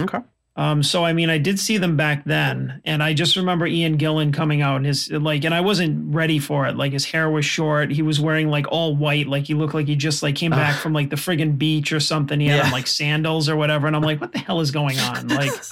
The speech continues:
Speaker 1: <laughs>
Speaker 2: I wasn't into it. But, um, but I, I don't know if, um, yeah, I, I, I still have, uh, my ticket stub saved.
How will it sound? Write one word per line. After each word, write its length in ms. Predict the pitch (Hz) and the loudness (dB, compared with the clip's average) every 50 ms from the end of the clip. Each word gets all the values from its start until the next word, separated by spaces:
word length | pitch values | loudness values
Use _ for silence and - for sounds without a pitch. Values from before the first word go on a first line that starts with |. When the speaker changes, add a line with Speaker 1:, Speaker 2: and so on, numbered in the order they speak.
| - - - 208 - - | -6 0 0 0 2 0
Speaker 1:
<laughs> 540 | 403 370 - - - - - - - 262 - | -2 -6 -6 -4 -4 -4 -4 -2 -4 -4 0
Speaker 2:
I 80 | 226 220 | 0 2
wasn't 300 | 214 214 202 165 185 165 | 2 2 2 2 2 2
into 320 | 165 165 147 - 151 147 | 2 0 2 2 2 2
it. 180 | 143 151 151 147 - - - _ _ _ _ _ _ - 214 208 208 _ - 202 233 - - - - _ _ _ _ _ _ _ _ _ - - - - - - - - - | 2 0 -2 -4 -10 -20 -20 _ _ _ _ _ _ -6 -6 -6 -6 _ -8 -8 -8 -8 -8 -18 -20 _ _ _ _ _ _ _ _ _ -16 -14 -12 -12 -12 -14 -14 -10 -4
But, 220 | 143 170 165 156 160 | -2 0 0 2 2
um, 380 | 156 151 151 151 151 151 147 139 | 2 2 2 2 2 2 2 2
but 160 | 165 165 - | 0 0 0
I, 260 | 143 160 165 160 151 - | 0 0 0 0 -2 -2
I 140 | 143 156 160 | -4 -4 -2
don't 260 | 175 190 190 185 165 | 0 0 0 0 0
know 240 | 165 165 170 165 160 | 0 0 0 0 0
if, 180 | 151 143 - | -2 -2 -2
um, 460 | 156 147 - 143 - 143 139 135 139 - _ _ _ _ _ _ _ _ _ _ _ _ _ _ _ _ _ _ _ - | -2 0 0 0 0 0 0 -2 -6 -10 _ _ _ _ _ _ _ _ _ _ _ _ _ _ _ _ _ _ _ -4
yeah, 200 | 160 165 160 151 | 0 0 2 2
I, 200 | 147 160 165 156 147 143 - - | 2 0 0 0 -2 -4 -4 -6
I, 360 | - 156 165 160 156 147 156 | -4 -2 -2 -2 -2 -2 -2
I 40 | 160 | -2
still 280 | 156 - - 247 233 214 | -2 -2 -2 0 0 0
have, 140 | 170 139 | 0 0
uh, 160 | 143 147 143 143 | 0 0 0 0
my 260 | - 143 143 143 - | 0 0 0 -2 -4
ticket 360 | 143 - - 147 - 131 - | -4 -6 -8 -8 -8 -6 -6
stub 320 | - - - - - 135 | -6 -4 -4 -4 -2 -2
saved. 400 | - - 139 139 139 135 135 139 | -4 -2 -2 -2 -4 -4 -6 -10